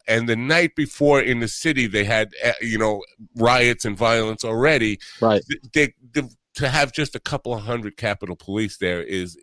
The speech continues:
Speaker 1: extreme negligence or, or on purpose. There's the on-, no,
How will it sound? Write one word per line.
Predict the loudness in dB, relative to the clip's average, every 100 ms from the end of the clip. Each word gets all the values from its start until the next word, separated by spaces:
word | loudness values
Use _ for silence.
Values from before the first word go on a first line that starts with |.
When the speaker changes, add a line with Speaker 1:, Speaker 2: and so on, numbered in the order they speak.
| -12
Speaker 1:
extreme | -10 -10 0 2 4 2
negligence | 2 2 0 0 -2 -2
or, | 2 2 2 -8 -20 _
or | 4 6 6 4
on | 2 2
purpose. | 2 0 0 -10 -12
There's | -12 -4
the | -4
on-, | -2 -4 -4 -4
no, | -4 -4